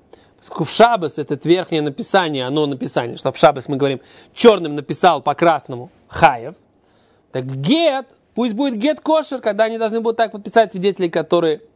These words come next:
не могут сами подписаться. О, в Шаббас это называется писать. Значит, и в гет это будет называться, что они написали.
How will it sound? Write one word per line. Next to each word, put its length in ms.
не 160
могут 540
сами 280
подписаться. 600
О, 320
в 80
Шаббас 480
это 340
называется 520
писать. 520
Значит, 280
и 40
в 120
гет 400
это 140
будет 140
называться, 340
что 80
они 120
написали. 540